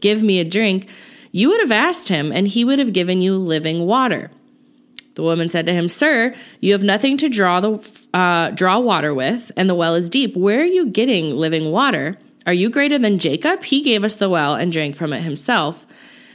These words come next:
Jesus said, "Everyone who drinks of this water will be thirsty again." Verse fourteen, "But whoever drinks of the water that I give him will never be thirsty again. The water I will give him will become in him a spring of water welling up to eternal life."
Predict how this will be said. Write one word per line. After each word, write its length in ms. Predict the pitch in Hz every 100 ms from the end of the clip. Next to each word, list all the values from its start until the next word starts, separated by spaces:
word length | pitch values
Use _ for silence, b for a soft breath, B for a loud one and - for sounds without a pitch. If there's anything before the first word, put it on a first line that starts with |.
| -
Jesus 320 | 247 254 262
said, 240 | 226 180 -
"Everyone 380 | 240 339 415
who 140 | 370 370
drinks 300 | 247 226 233
of 100 | 233
this 160 | 247
water 260 | 196 170 170
will 140 | 170
be 100 | 170
thirsty 480 | 175 165 170 - 214
again." 520 | 214 170 143 147 196 - -
Verse 260 | 170 196 -
fourteen, 520 | 190 180 - 147 160
"But 180 | 139 185
whoever 500 | 220 220 247 339 311
drinks 400 | 214 196 220 -
of 180 | 196
the 80 | 214
water 300 | 202 170 165
that 180 | 175 - 156
I 200 | 180 190
give 200 | 175 160
him 240 | 165 160
will 180 | 160 170
never 480 | 180 190 185 208 220
be 140 | 226
thirsty 580 | 226 160 156 - 165 156
again. 500 | 165 170 170 127 - _ B B B B B B
The 100 | -
water 300 | 190 190 214
I 120 | 240 262
will 140 | 285
give 220 | 196 151
him 440 | 165 147 101 196 202 - -
will 120 | 185
become 360 | 202 202 214
in 100 | 202
him 140 | 214 208
a 100 | 185
spring 580 | - - - 262 302 349
of 140 | 285
water 500 | 208 170 139 135 156
welling 360 | 185 180 202 196
up 160 | 196
to 140 | 202 180
eternal 360 | - 180 160
life." 480 | 196 240 156 -